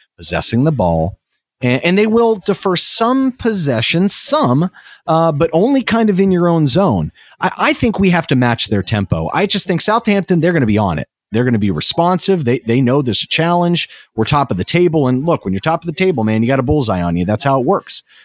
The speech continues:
So I just hope we do not, I think it is absolutely critical that we come out, match their tempo. And I think we need to do what they try and do to other people.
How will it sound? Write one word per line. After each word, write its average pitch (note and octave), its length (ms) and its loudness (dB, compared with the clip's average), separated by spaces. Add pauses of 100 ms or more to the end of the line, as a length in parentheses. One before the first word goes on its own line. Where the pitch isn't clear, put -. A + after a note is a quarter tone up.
(120)
So - 200 0
I G3 100 0
just G#3+ 240 -2
hope - 360 -2
we C#3+ 140 4
do G3+ 280 2
not, G3 280 2
I - 60 0
think F3+ 160 0
it C3 60 2
is A#2 120 -2 (120)
absolutely F#3+ 400 0
critical E3+ 400 0
that B2+ 140 -2
we A2 120 0
come A#3+ 260 0
out, F3+ 240 0 (600)
match E3 340 0
their F#3 140 0
tempo. F3+ 480 0
And E3 220 -2
I A#3 180 0
think B3 240 -4
we G3+ 100 -2
need G3 160 0
to D#3 60 0
do D#3 400 0
what B2+ 260 -2
they B2+ 140 2
try C#3 220 0
and B2 80 2
do B2 120 2
to B2 100 -4
other B2 200 0
people. - 320 -6